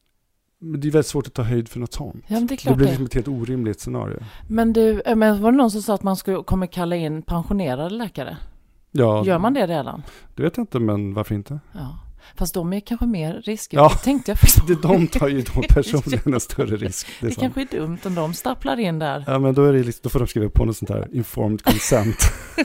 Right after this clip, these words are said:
Speaker 2: <laughs>
Speaker 1: Jag, jag avsäger mig allt. Alla, ja.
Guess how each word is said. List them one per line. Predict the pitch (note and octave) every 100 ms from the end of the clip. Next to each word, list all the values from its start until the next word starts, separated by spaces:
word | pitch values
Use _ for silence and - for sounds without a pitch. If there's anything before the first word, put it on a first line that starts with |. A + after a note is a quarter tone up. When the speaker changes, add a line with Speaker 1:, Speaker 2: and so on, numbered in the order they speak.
| -
Speaker 2:
<laughs> | E4 F#4 - C#4+ -
Speaker 1:
Jag, | - - - - - -
jag | -
avsäger | C3+ A2+ - A2+ C3+
mig | A#2+ A#2
allt. | A2+ A2 - - - - - - - B3+ - - -
Alla, | G2+ A2 G#2 - - - - _ _ - - _
ja. | C3+ -